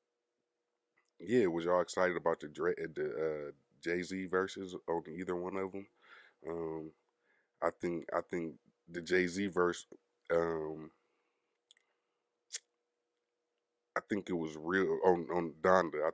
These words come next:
think that shit was real. Like, you always said I'm your big brother, so I think he, he, he really sunned Kanye in a way as far as just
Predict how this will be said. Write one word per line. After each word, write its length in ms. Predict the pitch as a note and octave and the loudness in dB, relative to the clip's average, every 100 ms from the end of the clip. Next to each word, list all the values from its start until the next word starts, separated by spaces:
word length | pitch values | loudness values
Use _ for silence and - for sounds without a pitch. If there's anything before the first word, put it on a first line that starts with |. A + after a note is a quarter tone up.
| - | -4
think 180 | D#2+ | -10
that 140 | - E2 | -8 -8
shit 160 | - | -6
was 140 | D#2 D2+ | -6 -6
real. 680 | D2+ E2+ F2 F2 E2 D#2+ D#2 _ _ _ _ _ _ _ _ _ - | -2 2 4 4 2 -2 -6 _ _ _ _ _ _ _ _ _ -4
Like, 340 | E2 D2+ D2+ - _ _ _ _ | -2 -2 -4 -14 _ _ _ _
you 240 | D#2 E2+ F2 | -6 2 6
always 340 | F2 F2 E2+ | 6 4 0
said 160 | F2+ F2 | 0 0
I'm 140 | F2 | 0
your 120 | E2+ | -4
big 320 | D#2+ F#2 E2 | -2 -4 -2
brother, 360 | F2+ F#2+ D#2+ D#2 | 0 0 0 -6
so 300 | - D2+ D2+ - | -6 -6 -4 -6
I 100 | E2 - | -8 -6
think 180 | F2 E2+ | -8 -8
he, 280 | E2+ D#2 - | -12 -14 -18
he, 260 | E2 E2+ D#2+ - - - | -16 -14 -16 -20 -20 -14
he 100 | F2 E2+ | -12 -10
really 280 | D#2+ F2 D#2+ | -4 -4 -4
sunned 520 | - - F2+ E2+ C#2+ - | -8 -4 -2 -2 -6 -8
Kanye 500 | F2 D#2+ D#2 D#2 D#2 - _ - - _ | -6 -6 -4 -6 -6 -10 _ -20 -20 _
in 120 | D#2+ | -8
a 60 | D#2+ | -4
way 180 | D#2+ D#2 | -2 -4
as 100 | - | -4
far 220 | E2+ E2 | 0 0
as 100 | D#2 | 0
just 320 | D#2+ - - | -8 -10 -14